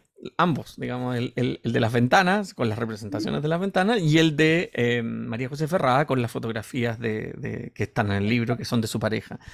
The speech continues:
Speaker 1: Y
Speaker 2: Sí.
Speaker 1: me, me parecieron muy, muy notables textos. Y, y de cosas que, que de todo esto, que, de este recuento,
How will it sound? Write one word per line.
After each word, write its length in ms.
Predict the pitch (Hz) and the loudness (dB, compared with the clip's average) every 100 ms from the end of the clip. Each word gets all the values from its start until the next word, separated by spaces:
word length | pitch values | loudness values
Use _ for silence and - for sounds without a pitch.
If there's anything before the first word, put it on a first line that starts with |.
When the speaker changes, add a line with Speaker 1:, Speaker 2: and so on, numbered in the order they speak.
| - - | -20 -4
Speaker 1:
Y 240 | 123 123 | 0 2
Speaker 2:
Sí. 20 | 120 | 0
Speaker 1:
me, 400 | 117 - - - | -4 -6 -10 -4
me 220 | 123 131 | 0 2
parecieron 420 | 127 127 143 131 | 2 2 2 2
muy, 460 | 127 123 123 139 131 | 0 -2 -2 2 2
muy 300 | 127 127 127 | 0 0 0
notables 420 | 117 113 113 - | 0 -2 -4 -6
textos. 360 | - - - - - - - - - - | -12 -14 -14 -18 -18 -16 -14 -12 -14 0
Y, 200 | 226 226 - | 0 0 0
y 300 | 247 240 247 196 | 2 2 0 -2
de 240 | 202 226 | 0 0
cosas 320 | 269 262 320 | 0 0 -2
que, 360 | - 262 240 202 | 0 2 2 0
que 280 | - 196 175 | 2 4 4
de 140 | 151 151 | 2 2
todo 360 | 165 170 170 | 2 2 2
esto, 240 | 160 - 131 | 2 -2 -4
que, 260 | 127 123 | -2 -2
de 80 | 123 | -4
este 160 | - - | -6 -4
recuento, 640 | 135 143 135 143 208 | -4 0 0 0 -2